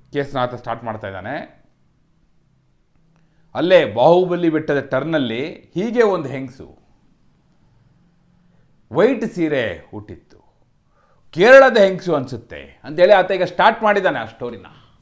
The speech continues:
ನೀವು ನೋಡಿ, ಆ ವಿಡಿಯೋ ನಾನು ನಿಮಗೆ ಪ್ಲೇ ಮಾಡ್ತೀನಿ. ಅಂದ್ರೆ, ಚಿನ್ನಯ್ಯ ಬಾಯ್ ಬಿಟ್ಟಂತಹ ವಿಚಾರಗಳು, ತಿಮ್ರೋಡಿ ಅವರ ಎದುರುಗಡೆ ಹೇಳಿದಂಥ ವಿಚಾರಗಳು, ಆಗ ಆತ ಆ ಇಂತಿಂಥ ಸ್ಥಳಗಳು ಅಂತ ಹೇಳಿದಾನ ಆತ. So,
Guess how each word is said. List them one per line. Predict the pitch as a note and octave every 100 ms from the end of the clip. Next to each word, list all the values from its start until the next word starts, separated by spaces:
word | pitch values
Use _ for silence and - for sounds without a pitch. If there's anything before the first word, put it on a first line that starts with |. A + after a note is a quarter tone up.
| _ _
ನೀವು | B2+ B2+
ನೋಡಿ, | G3+ A3+ G2+ - - - _ -
ಆ | G2
ವಿಡಿಯೋ | A2+ F3 G3
ನಾನು | E3+
ನಿಮಗೆ | D3+ A2+
ಪ್ಲೇ | C#3 F3
ಮಾಡ್ತೀನಿ. | D3+ G#2+ - - - - _ _ _ _ -
ಅಂದ್ರೆ, | C#3 D3+ E3 G#3+ G3+ - - -
ಚಿನ್ನಯ್ಯ | D#3+ F#3 G3+ G#3 G3+ F3
ಬಾಯ್ | D3+ E3+
ಬಿಟ್ಟಂತಹ | F3 F3 F3 E3 E3
ವಿಚಾರಗಳು, | D3+ C3+ G3 F#3+ D#3 G#2+ F#2
ತಿಮ್ರೋಡಿ | B2+ D3 E3+ E3
ಅವರ | D#3
ಎದುರುಗಡೆ | D3 B2+ C3+ A2
ಹೇಳಿದಂಥ | F#2 C#3 E3+ D#3+ D#3
ವಿಚಾರಗಳು, | D#3 D3 F#3 F3+ C#3+ A2
ಆಗ | - - _ _ _ _ -
ಆತ | D3 D3+ - - _ -
ಆ | A2+ C3
ಇಂತಿಂಥ | C3 D3+ F3+ F3+
ಸ್ಥಳಗಳು | - D3+ F#3 G#3 G3+
ಅಂತ | F#3+ F#3+
ಹೇಳಿದಾನ | E3 C3+ A2+ -
ಆತ. | _ _ _ _ _ _ _ _ _ _ _ _ _ _ _ _
So, | D#3